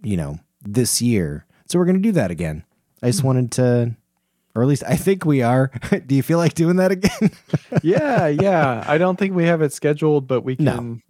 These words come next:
Speaker 1: it's
Speaker 2: I don't
Speaker 1: not
Speaker 2: know.
Speaker 1: scheduled.
Speaker 2: It'll be somewhere remotely close to the end of the year.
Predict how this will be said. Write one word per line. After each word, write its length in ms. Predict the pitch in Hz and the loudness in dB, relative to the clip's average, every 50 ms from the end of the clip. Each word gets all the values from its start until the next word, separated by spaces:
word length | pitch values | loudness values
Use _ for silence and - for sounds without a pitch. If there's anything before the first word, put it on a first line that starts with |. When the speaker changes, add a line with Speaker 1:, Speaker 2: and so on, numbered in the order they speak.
| _ - | _ -2
Speaker 1:
it's 140 | 123 - | -2 0
Speaker 2:
I 40 | - | 0
don't 0 | |
Speaker 1:
not 140 | 123 110 92 | 0 0 0
Speaker 2:
know. 60 | - | -2
Speaker 1:
scheduled. 520 | - - 87 78 76 73 69 71 76 - - _ _ _ _ _ | -2 -2 -2 -2 -2 -6 -8 -10 -10 -12 -16 _ _ _ _ _
Speaker 2:
It'll 340 | 135 127 123 120 120 127 123 | -6 -4 -4 -4 -2 -2 0
be 220 | 123 127 120 113 - - - - - | 0 0 0 0 -4 -12 -20 -20 -20
somewhere 840 | - - - - 160 160 160 156 151 151 151 151 147 147 147 139 135 - _ _ _ | -20 -10 -4 -2 -2 0 0 0 0 2 2 2 2 2 2 0 -2 -8 _ _ _
remotely 600 | - 127 127 123 123 131 135 139 110 - 135 131 123 | -4 -2 -2 -2 0 0 0 0 0 0 -2 -4 -4
close 400 | - - - 131 131 127 - - | -6 -6 -4 -4 -4 -4 -4 -6
to 140 | - 131 123 | -6 -4 -4
the 200 | 127 127 123 127 | -2 -2 -2 -2
end 140 | 127 131 135 | -2 -2 -4
of 120 | 127 117 123 | -6 -4 -4
the 100 | 127 120 | -6 -4
year. 640 | 120 120 123 123 127 127 127 127 127 131 135 147 | -4 -4 -2 -2 0 0 0 -2 -2 -4 -6 -8